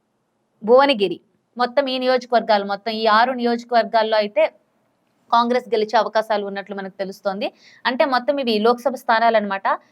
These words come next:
ఈ స్థానాల్లో, ఈ ఆరు స్థానాల్లో కాంగ్రెస్ గెలిచేస్తది. అలాగే ఈ ఆరు లోక్సభ స్థానాల్లో బీజేపీ అయితే గెలిచేస్తది. And బీఆర్ఎస్ మెదక్ తెలుసు మనకి, మెదక్ బీఆర్ఎస్కి ఎప్పుడు కంచుకోటే.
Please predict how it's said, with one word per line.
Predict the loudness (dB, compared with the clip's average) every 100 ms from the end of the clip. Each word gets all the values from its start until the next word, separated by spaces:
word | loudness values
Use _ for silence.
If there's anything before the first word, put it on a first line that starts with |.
| _
ఈ | -6
స్థానాల్లో, | 0 2 2 2 0
ఈ | 0 4
ఆరు | 4 2
స్థానాల్లో | -2 -2 -2 -4 -2
కాంగ్రెస్ | -2 -2 -2 -2
గెలిచేస్తది. | -2 -2 -6 -10 -16 -20 _ _ -2
అలాగే | 2 2 0
ఈ | 2 4
ఆరు | 4 4 0
లోక్సభ | -2 -2 -2 -6
స్థానాల్లో | -2 0 0 2 0
బీజేపీ | 0 -4 -4 -4
అయితే | -4 -4
గెలిచేస్తది. | -4 -4 -6 -8 -20 -20 _ _ -4
And | -2
బీఆర్ఎస్ | -4 0 4 4 2 0
మెదక్ | -4 -4 -6 -6
తెలుసు | -8 -8
మనకి, | -10 -10 -8
మెదక్ | -6 -4 -6 -4 -4
బీఆర్ఎస్కి | 0 2 2 0 -6
ఎప్పుడు | -6 -4 -4
కంచుకోటే. | -4 -8 -8 -4 -4 -4